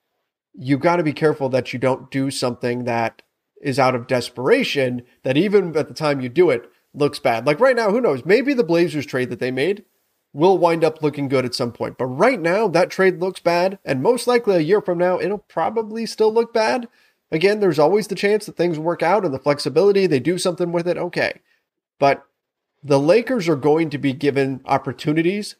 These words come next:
to make bad deals from teams, and they have to be very careful that they, they are able to differentiate between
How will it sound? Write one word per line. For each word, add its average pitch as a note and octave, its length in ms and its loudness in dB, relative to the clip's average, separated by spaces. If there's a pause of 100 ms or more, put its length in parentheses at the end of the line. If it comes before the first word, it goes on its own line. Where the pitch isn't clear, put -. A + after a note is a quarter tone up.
to C#3+ 120 -4
make C3+ 340 0
bad B2 320 2
deals A2 320 -8
from B2 260 -6
teams, A#2+ 300 -6
and A#2 80 -10
they A#2+ 80 -4
have B2 120 -4
to C3 80 -16
be C3 120 -4
very A#2+ 180 0
careful - 420 -6 (380)
that B2 160 0
they, A#2+ 240 -2 (320)
they B2+ 520 0 (200)
are B2+ 160 2
able D#3 260 4
to C#3 100 -10
differentiate C3 600 0
between A#2 460 -4